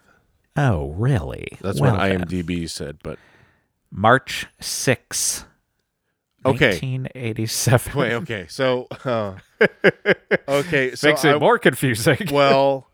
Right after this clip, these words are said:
Speaker 2: not really if you think about
Speaker 1: Oh, you
Speaker 2: canon,
Speaker 1: figured it out?
Speaker 2: Jeff.
Speaker 1: Okay.
Speaker 2: Not if you think about it, Jeff. Now, I don't know the behind the scenes of how long it took to film. I mean, I,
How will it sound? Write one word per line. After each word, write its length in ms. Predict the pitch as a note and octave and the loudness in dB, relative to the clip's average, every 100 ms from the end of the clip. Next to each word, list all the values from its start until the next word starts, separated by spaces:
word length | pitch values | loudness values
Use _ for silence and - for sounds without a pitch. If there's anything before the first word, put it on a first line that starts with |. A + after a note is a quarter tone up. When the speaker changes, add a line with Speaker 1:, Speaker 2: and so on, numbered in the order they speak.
| _ | _
Speaker 2:
not 380 | C#3+ D3+ E3 D#3 | -6 -2 -2 0
really 400 | F#3 G3 E3+ C#3+ | 2 2 2 0
if 120 | B2 | -2
you 80 | C3 | -4
think 240 | C#3+ C3+ | -2 -4
about 300 | C#3 B2+ C#3 | -4 0 2
Speaker 1:
Oh, 20 | |
you 100 | C#3+ D#3+ | 2 2
Speaker 2:
canon, 80 | D#3+ | 2
Speaker 1:
figured 220 | C3+ C3 | 4 4
it 80 | C3 | 4
out? 160 | E3+ | 2
Speaker 2:
Jeff. 40 | D#3+ | 2
Speaker 1:
Okay. 400 | F3 B2+ D#3 F#3+ - | 2 2 2 -2 -2
Speaker 2:
Not 280 | B2+ D#3+ | 2 2
if 160 | G3 E3+ | 0 -4
you 100 | F#3+ | -10
think 300 | - G3+ F3 | -2 -2 0
about 260 | D#3 C#3 A#2+ | 0 0 0
it, 80 | G#2+ | -2
Jeff. 420 | A#2 A2 A2 _ _ _ _ _ _ _ _ _ | 0 0 -2 _ _ _ _ _ _ _ _ _
Now, 160 | B2+ B2 | 0 4
I 120 | B2+ | 6
don't 120 | C#3+ | 6
know 160 | D#3 D#3 | 4 2
the 120 | D3+ | 2
behind 420 | C3+ C3+ C#3 C3+ | 0 2 2 0
the 80 | B2+ | -2
scenes 320 | A#2 C3 C3 | -4 -6 -4
of 100 | A#2+ | -4
how 200 | A2 A#2 | -2 -2
long 240 | A#2 A#2 A2+ | 0 -2 -4
it 140 | A2 | -8
took 200 | - A2 | -8 -8
to 80 | - | -8
film. 280 | G2+ B2 B2+ | -8 -4 -2
I 60 | C3 | 0
mean, 180 | C3 | 0
I, 160 | B2+ B2 | 0 -2